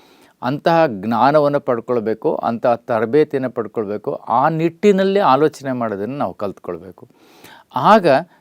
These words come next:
ನಮ್ಮ ಜೀವನದಲ್ಲಿ ನಾವು ಯಶಸ್ಸನ್ನು ಸಾಧಿಸ್ತೀವಿ ಅಂತ ಹೇಳ್ತಾನೆ ನಾನು ಎಲ್ಲರಲ್ಲೂ ಕೇಳ್ಕೊಳ್ಳೋದೇನಂತ ಹೇಳಿ, ರಚನಾತ್ಮಕ ಆ-, ಆಲೋಚನೆ ಮಾಡಿ ಮತ್ತು ನಿಮ್ಮ ದೃಷ್ಟಿಕೋನವನ್ನ ಬದಲಾಯಿಸ್ಕೊಳ್ಳಿ. ನಿಮ್ಮ ಜೀವನದಲ್ಲಿ ನೀವು ಯಶಸ್ಸನ್ನು ಸಾಧಿಸ್ತೀರಿ ಅಂತ ಹೇಳ್ತಾನೆ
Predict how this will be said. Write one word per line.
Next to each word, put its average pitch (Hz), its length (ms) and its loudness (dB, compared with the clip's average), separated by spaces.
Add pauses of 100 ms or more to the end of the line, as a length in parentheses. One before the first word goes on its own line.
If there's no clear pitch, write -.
(140)
ನಮ್ಮ 151 260 2
ಜೀವನದಲ್ಲಿ 117 680 -4
ನಾವು 101 260 -2
ಯಶಸ್ಸನ್ನು 104 560 -8
ಸಾಧಿಸ್ತೀವಿ 113 840 -6
ಅಂತ 98 160 -12
ಹೇಳ್ತಾನೆ 110 680 -4 (420)
ನಾನು 113 180 -4
ಎಲ್ಲರಲ್ಲೂ 170 380 2
ಕೇಳ್ಕೊಳ್ಳೋದೇನಂತ 107 840 -4
ಹೇಳಿ, 113 160 -10
ರಚನಾತ್ಮಕ 120 680 -2
ಆ-, 90 240 -4 (100)
ಆಲೋಚನೆ 92 380 -6
ಮಾಡಿ 82 260 -16 (720)
ಮತ್ತು 160 220 0
ನಿಮ್ಮ 131 260 2
ದೃಷ್ಟಿಕೋನವನ್ನ 120 960 -2 (320)
ಬದಲಾಯಿಸ್ಕೊಳ್ಳಿ. 113 760 -2 (460)
ನಿಮ್ಮ 165 260 -2
ಜೀವನದಲ್ಲಿ 117 640 -2
ನೀವು 98 200 -8
ಯಶಸ್ಸನ್ನು 104 600 -10
ಸಾಧಿಸ್ತೀರಿ 127 760 -6
ಅಂತ - 200 -10
ಹೇಳ್ತಾನೆ 139 580 -4